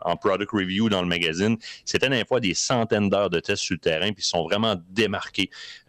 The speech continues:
euh, avec ce genre de tests. Moi, je suis rentré dans le mélange pas mal plus tard comme président du groupe Aventure Chasse-Pêche, mais j'étais déjà animateur d'une émission qui s'appelait à l'époque Loisirs Chasse-Pêche, qui, elle aussi, a beaucoup d'histoires, beaucoup de bâtisseurs, dont Sylvain Lessard,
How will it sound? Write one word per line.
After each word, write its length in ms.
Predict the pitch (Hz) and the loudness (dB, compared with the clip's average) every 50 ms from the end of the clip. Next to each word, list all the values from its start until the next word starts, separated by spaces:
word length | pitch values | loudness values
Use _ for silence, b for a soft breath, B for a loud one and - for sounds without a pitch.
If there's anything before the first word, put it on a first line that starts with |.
| - - | -4 -2
euh, 60 | 78 - - | -2 -2 0
avec 320 | 110 117 123 123 127 - | 0 0 0 0 -2 -2
ce 200 | - - 107 101 | -2 0 0 0
genre 200 | 95 107 110 107 | 2 2 2 2
de 80 | 95 87 | 2 0
tests. 260 | - - 85 - - | 0 -2 -2 0 0
Moi, 200 | 107 104 113 147 | 0 2 2 2
je 80 | 151 - | 2 2
suis 80 | 180 | 2
rentré 260 | 160 156 143 139 208 | 2 2 2 2 2
dans 100 | 214 190 | 2 4
le 80 | 156 143 | 4 4
mélange 440 | 135 123 127 143 170 180 160 - - | 4 4 4 4 2 2 2 2 0
pas 100 | - 170 | 0 0
mal 220 | 202 214 208 180 | 0 0 -2 -4
plus 200 | - - 139 123 | -4 -4 -4 0
tard 420 | - 139 127 147 110 113 - - - | 2 2 2 2 0 -2 -4 -4 -2
comme 240 | - 117 104 104 95 - _ | 0 0 0 0 -2 -6 _
président 720 | - - 120 120 120 110 104 107 107 104 107 120 151 156 | -4 0 2 2 2 2 0 -2 -2 0 2 2 2 2
du 160 | 135 110 104 | 0 0 0
groupe 320 | 95 98 98 123 135 - - | 0 2 2 2 0 0 -2
Aventure 380 | - 98 95 104 98 92 - 107 | 0 2 2 2 2 0 -2 -2
Chasse-Pêche, 440 | - 117 98 - - - 151 160 - | 0 0 0 0 0 0 -2 0 0
mais 80 | 117 104 | 0 0
j'étais 260 | 98 101 - 117 110 | 0 0 0 0 2
déjà 320 | 113 117 120 113 135 143 - - | 2 2 2 2 0 -2 0 0
animateur 640 | 135 131 131 127 131 127 113 - - 135 151 147 | 0 2 2 2 2 2 2 2 2 2 2 2
d'une 120 | 127 107 101 | 2 2 2
émission 360 | 95 95 - - 127 131 127 | 2 0 0 0 0 0 0
qui 100 | - - | 0 0
s'appelait 340 | - 110 101 - - 117 120 | 0 0 0 2 2 2 2
à 60 | 107 | 2
l'époque 360 | 95 90 - 117 117 - - | 2 0 0 -2 -2 -2 0
Loisirs 360 | 101 95 98 92 92 104 95 | 2 2 4 4 2 0 -2
Chasse-Pêche, 560 | - - 92 - - - 98 120 143 135 - B B B B B B B B | 0 0 -2 0 0 0 0 0 0 -2 -6 B B B B B B B B
qui, 140 | - - 196 | -2 0 2
elle 100 | 220 - | 2 4
aussi, 240 | 139 127 123 - 156 | 2 2 2 2 2
a 60 | 139 | 2
beaucoup 260 | 135 131 131 127 139 | 2 0 -2 -2 -4
d'histoires, 500 | 131 123 120 - - 139 143 151 151 143 | -2 -2 -2 2 2 4 4 4 2 2
beaucoup 380 | 123 113 110 117 135 135 135 156 | 0 0 -2 -2 -2 0 0 0
de 80 | 139 139 | 2 4
bâtisseurs, 560 | 123 120 117 - - - - 131 127 127 117 | 4 2 2 0 -2 0 2 2 2 2 2
dont 240 | 107 107 113 131 131 | 2 2 0 2 0
Sylvain 380 | - - 117 104 101 104 107 | 0 0 0 0 2 2 2
Lessard, 480 | 101 92 87 - 104 104 107 110 110 | 2 2 2 2 2 2 2 0 0